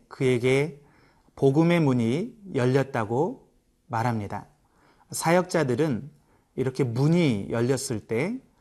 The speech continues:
아, 사역에 집중하기 마련, 마련입니다. 그런데도 바울은 그곳에서 디도를 만나지 못했기 때문에 마음이 편치 않았다고 말합니다. 그는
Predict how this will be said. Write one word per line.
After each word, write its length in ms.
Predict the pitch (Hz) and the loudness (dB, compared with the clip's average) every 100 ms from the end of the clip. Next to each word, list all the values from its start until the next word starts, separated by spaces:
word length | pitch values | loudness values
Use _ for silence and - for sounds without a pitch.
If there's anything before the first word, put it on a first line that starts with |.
| _ _ | _ _
아, 240 | - - - | -16 -14 -10
사역에 840 | - 156 147 127 123 117 104 - _ _ _ | -4 0 2 2 2 0 -2 -8 _ _ _
집중하기 1000 | - - - - 151 143 120 107 110 131 - | -8 -8 -8 -6 0 2 0 0 -2 -4 -4
마련, 580 | 120 117 147 123 98 - _ | -2 2 4 2 -2 -8 _
마련입니다. 760 | 117 120 139 127 101 95 127 - _ _ _ - - - _ _ | 0 2 4 2 0 -6 -10 -18 _ _ _ -16 -14 -14 _ _
그런데도 960 | - 156 180 170 135 135 160 107 - _ _ _ _ - | 0 4 4 4 4 4 2 0 -10 _ _ _ _ -14
바울은 400 | - 139 151 170 | -2 2 4 2
그곳에서 600 | 151 143 151 147 135 147 | 0 0 0 0 -2 -4
디도를 840 | 147 - 139 160 160 160 151 - - - | -4 -2 2 2 4 2 0 -4 -12 -6
만나지 420 | 117 123 135 135 | -2 0 0 2
못했기 480 | 127 110 127 - - | 0 0 -4 -4 -4
때문에 500 | 110 104 131 214 - _ - - _ | -4 -2 -2 -2 -6 _ -20 -20 _
마음이 440 | 117 120 127 131 127 | 2 4 6 4 2
편치 720 | - 190 185 - 160 139 - | 2 2 2 -2 0 0 0
않았다고 480 | 117 123 - 113 135 | 0 -2 0 -2 0
말합니다. 580 | 117 110 107 95 - - _ _ _ _ _ _ | 2 0 -2 -4 -10 -16 _ _ _ _ _ _
그는 540 | - 139 139 147 120 | -4 2 4 4 0